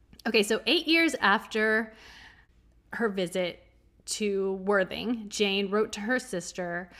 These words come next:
"Sweet Mister Ogle, I dare say he sees all the panoramas for nothing, has free admittance everywhere. He is so delightful. Now you need not see anyone else," showing that the sisters had kept in friendly contact with him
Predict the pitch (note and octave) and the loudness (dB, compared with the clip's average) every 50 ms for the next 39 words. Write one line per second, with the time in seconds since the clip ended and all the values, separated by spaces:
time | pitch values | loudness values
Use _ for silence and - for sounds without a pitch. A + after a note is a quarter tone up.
0 | - - - - - - - F#4+ G4+ E4 C#4 D#4+ D#4 - - - G3 G3 F#3 - | -20 -20 -18 -16 -6 2 6 6 6 8 6 2 2 4 2 2 2 2 0 0
1 | D#3+ D#3+ - - G#3 B3+ A3+ A3 - D4 E4 F4+ F4+ F4+ - - G#3 G3 G3 G3+ | -4 -2 0 2 2 2 2 4 4 6 6 6 4 2 0 0 0 0 0 0
2 | - G#3 G3+ - G#3+ G3+ G3 G3 - - A3+ D4+ E4 F4+ F4+ - B3+ D4 D4 D4 | -2 -2 -2 0 0 0 0 0 2 6 6 6 6 4 0 0 0 0 2 2
3 | C#4 A#3+ A#3 G#3+ G#3+ A3 A3+ A3+ - - A#3 F3+ D3 - - - F3+ F#3 F#3+ - | 2 2 2 0 0 0 -2 -4 -4 -6 -6 -6 -6 -8 -10 -12 -12 -12 -12 -14
4 | - - _ _ _ _ - - G#3 G3 F3+ - - - - D4 E4 F4 C4+ A3+ | -16 -20 _ _ _ _ -4 0 0 0 0 -2 -6 -2 2 4 4 4 4 2
5 | A3+ A3 F#3+ B3 A#3+ A3+ - - - _ - A3 G3 G3 - - - - - - | 0 0 2 2 2 0 -2 -8 -14 _ -2 -2 -2 -2 -4 -12 -12 -12 -16 -16
6 | - - _ - - - - - _ - A#3+ A#3 A#3 - - D4 D4+ E4 E4 - | -18 -20 _ -20 -20 -20 -20 -10 _ 0 0 0 0 0 4 6 6 6 6 4
7 | E4 C#4+ A3 F#3+ F#3 F3+ - - - D#3 D#3 E3 E3+ _ - - - _ _ - | 2 2 2 0 0 0 -2 -6 -10 -8 -8 -8 -10 _ -20 -20 -20 _ _ -4
8 | G#3 G#3 G#3+ A#3+ B3 G#3+ G#3+ G3 F#3 G3 G#3 A#3+ C#4+ D#4 - C#4+ C#4 B3 C4+ - | 2 4 6 6 6 6 2 0 0 0 2 2 2 2 4 4 4 4 4 -2
9 | - G3+ F#3 - - - C#4+ E4+ D#4+ E4 D4 G#3+ D#3+ D#3 G3 - - - - - | -6 -6 -6 -2 0 0 0 2 2 2 2 2 2 0 -4 -6 -8 -10 -12 -14
10 | - - - - B3 A#3 A3+ A3+ A3+ A3+ G#3+ A3+ G#3 - - F#3 - C#4+ D4 C#4+ | -10 -6 -2 0 2 4 4 4 4 4 2 0 -2 -2 -4 -4 -2 0 -2 0
11 | - - C#4 C#4 C#4 C4+ - A3 G3+ - - B3+ B3+ A#3+ B3 - - - G3+ F#3+ | 2 2 4 4 4 2 0 -4 -4 -2 0 2 2 2 0 -4 -6 -4 -4 -4
12 | - - - - D#4+ E4+ F4 - - C4+ C#4 C4+ C#4 C4 B3+ G#3 F#3+ - - - | -4 -2 0 2 2 2 2 2 6 6 6 6 6 4 2 0 0 -2 -8 -12
13 | - G3+ F#3+ - - G3+ F3+ F3+ F#3+ G3 G3+ G#3 | -8 -8 -6 -4 -4 -4 -2 -2 -2 -4 -6 -8